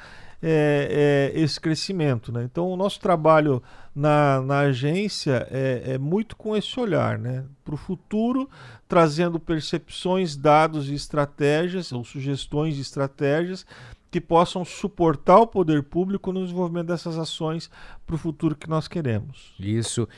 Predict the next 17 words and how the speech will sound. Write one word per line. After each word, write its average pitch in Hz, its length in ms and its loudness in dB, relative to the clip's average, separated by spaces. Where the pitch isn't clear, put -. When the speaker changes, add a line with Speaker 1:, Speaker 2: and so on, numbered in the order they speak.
Speaker 2:
E 185 100 6
me 254 100 4
parece 156 520 6
também, 127 500 4
Everton, 117 480 4
que, 127 300 2
eh, 117 100 -8
recentemente 127 840 2
o 110 40 2
vice-prefeito 120 760 2
Henrique 113 280 -2
Mecabou 113 400 2
cumpriu 127 320 0
uma 135 180 4
agenda 107 520 0
em 95 380 -4
Curitiba, 113 840 2